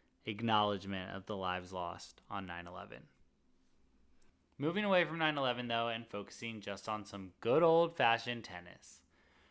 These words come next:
Carlos Alcaraz is officially the youngest ranked tennis player in the world since the A T P ranking started in nineteen seventy-three. Ain't that some good C search, guys?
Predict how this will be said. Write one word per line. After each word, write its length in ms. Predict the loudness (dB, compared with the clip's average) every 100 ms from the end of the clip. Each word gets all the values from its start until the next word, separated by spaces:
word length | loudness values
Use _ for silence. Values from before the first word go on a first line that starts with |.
| _ 0
Carlos 360 | 4 4 6
Alcaraz 720 | 6 6 4 4 4 4 0
is 160 | -4 -6
officially 540 | -6 -4 -4 -4 -4
the 120 | -4
youngest 640 | -8 -6 -6 -4 -4 -4 -6
ranked 680 | -6 -2 -2 -2 -6 -14 -20 _ _ _ _ _ _ _ _ _ _ _
tennis 360 | -14 -8 -6 -8
player 400 | -8 -4 -2 -4
in 240 | -6 -4
the 120 | -2 0
world 520 | 2 2 2 -2 -12 -20 _ _ _ _ _ -12
since 240 | -8 -4
the 100 | 0
A 120 | 0
T 180 | 0 -4
P 240 | -4 -4 -4
ranking 400 | -4 -6 -10 -10
started 480 | -6 -4 -4 -6
in 340 | -8 -10 -10 -4
nineteen 880 | 0 0 -2 -8 -8 -6 -4 -4 -6
seventy-three. 1800 | -10 -4 0 0 0 -2 -2 -4 -6 -8 -6 -4 0 2 2 -2 -10 _ -20 _
Ain't 180 | -8 0
that 240 | 0 0
some 140 | -6 -6
good 200 | -6 -8
C 240 | -10 -10
search, 380 | -6 -6 -4 -2
guys? 300 | 0 0